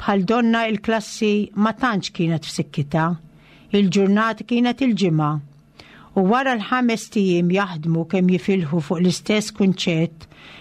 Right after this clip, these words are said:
bdejt inħoss li studenti kienu għajjenin. Ifrustrati magħhom infushom li ma kinux qed jifhmu kollox u xi naqra irritati b'xulxin ukoll.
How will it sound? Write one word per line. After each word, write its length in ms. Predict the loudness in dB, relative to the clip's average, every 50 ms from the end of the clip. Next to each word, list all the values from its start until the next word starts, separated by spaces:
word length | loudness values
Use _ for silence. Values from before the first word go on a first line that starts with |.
| -4 -2
bdejt 420 | 0 2 2 2 0 0 2 2
inħoss 460 | 2 2 2 2 0 0 0 0 0 0
li 100 | 0 0
studenti 580 | 0 0 -2 0 2 2 2 2 0 0 -2
kienu 360 | 0 0 2 2 2 2 2 2
għajjenin. 640 | 2 2 2 4 4 4 4 4 2 2 0 0 -2 -4 -10 -20 -20 -20 -20 -20 -20 -20 -20 -20 -20 -20 -20 -20 -20 -20 -8 -2 0
Ifrustrati 1040 | 0 0 0 2 2 2 2 0 -4 -4 -2 0 0 0 0 -2 -4 -2 -2 0 0 2 2
magħhom 560 | 4 4 2 2 0 -2 0 2 4 4 4
infushom 640 | 2 2 0 -2 -2 -2 -2 -2 0 0 2 0 0 -2 -6 -16 -20 -20 -20 -20 -4 0
li 160 | 2 4 4 4
ma 140 | 2 2 0
kinux 540 | 0 0 2 2 2 2 0 0 -2 -6 -6
qed 240 | -4 -4 -4 -2 0
jifhmu 380 | -2 -2 0 0 0 0 0 0
kollox 600 | 0 0 2 2 2 0 0 0 -2 -2 -6 -8 -14 -20 -20 -20 -20 -20 -4 -2
u 100 | -2 0
xi 160 | 0 2 2
naqra 400 | 2 2 0 0 -2 -2 0 0
irritati 640 | 0 0 0 -2 -2 0 0 0 0 0 -2 -2 -4
b'xulxin 720 | -4 -4 -2 0 0 0 0 -2 -2 -2 0 0 0 0 0
ukoll. 400 | 0 0 0 0 0 -2 -2